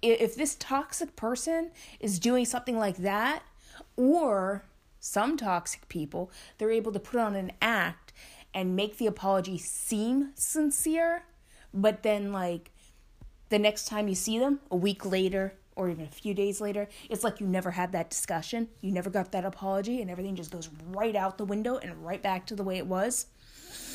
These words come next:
If you're seeing any of these signs, you're most likely dealing with a toxic person. Um, somebody that acts like the victim and can't, um,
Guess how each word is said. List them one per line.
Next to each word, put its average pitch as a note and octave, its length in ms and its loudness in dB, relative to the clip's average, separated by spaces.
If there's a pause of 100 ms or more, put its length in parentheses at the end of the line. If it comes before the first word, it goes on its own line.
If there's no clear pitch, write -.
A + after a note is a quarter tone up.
(260)
If G3 120 2
you're F4+ 100 8
seeing F4+ 360 2
any C#4 260 4
of A#3+ 80 2
these F#3+ 180 0
signs, D3 480 -2 (140)
you're A3+ 100 4
most C#4+ 300 8
likely F#3 280 2
dealing E3+ 280 0
with D#3 120 -4
a D3+ 40 -2
toxic - 480 -6
person. - 420 -6 (1800)
Um, G3+ 520 6 (2000)
somebody C#4+ 360 6
that B3 180 6
acts G3 400 4
like G#3 380 6
the F#3 260 4
victim B3 600 4 (560)
and F#3 120 2
can't, G#3+ 340 4 (540)
um, E3+ 480 0